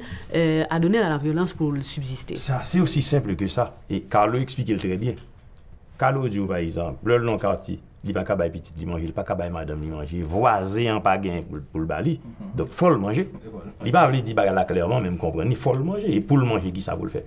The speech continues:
Speaker 2: Donc, tous les moyens sont bons.
Speaker 1: Mais professeur, attente par rapport avec l'autre monde, c'est-à-dire, si pour un monde qui a pour, pour manger, ou bien,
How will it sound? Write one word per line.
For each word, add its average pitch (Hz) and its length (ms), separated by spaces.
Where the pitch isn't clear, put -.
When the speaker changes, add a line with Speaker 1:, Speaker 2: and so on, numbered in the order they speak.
Speaker 2:
Donc, - 140
tous 120 100
les 107 100
moyens 90 300
sont 160 100
bons. - 240
Speaker 1:
Mais 190 80
professeur, 190 420
attente 214 360
par 214 160
rapport 208 260
avec 175 220
l'autre 170 340
monde, 165 160
c'est-à-dire, 165 460
si - 320
pour 214 200
un 214 180
monde 202 180
qui 196 60
a 175 60
pour, 175 720
pour 185 240
manger, 170 520
ou 165 140
bien, 160 200